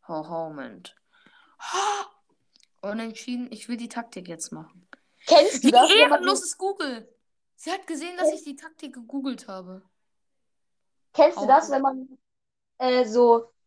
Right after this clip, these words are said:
Speaker 2: einfach so auf, von jetzt auf gleich halt einen, wie heißt das nochmal? Wenn man, wenn man, wenn man halt mit jemandem redet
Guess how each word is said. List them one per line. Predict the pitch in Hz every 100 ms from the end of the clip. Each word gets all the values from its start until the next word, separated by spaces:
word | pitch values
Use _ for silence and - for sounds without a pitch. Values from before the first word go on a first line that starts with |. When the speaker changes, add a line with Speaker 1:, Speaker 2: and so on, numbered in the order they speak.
| _ _ -
Speaker 2:
einfach | 247 285
so | 277 277
auf, | 233 233
von | - 269 254
jetzt | 285
auf | 269 -
gleich | 269 320 427 - _ _ _ _ _ -
halt | 247 247 247 247
einen, | 233 240 233 220 220 214 214 214 _
wie | 240
heißt | 226 220
das | 208
nochmal? | 220 208 208 - _ _ _ _ -
Wenn | 247
man, | 262 254 240 233 233
wenn | 254 254 233
man, | 240 240 214 _ _ -
wenn | 220 254
man | 262 254
halt | 254
mit | 240
jemandem | 262 254 233 262
redet | 302 370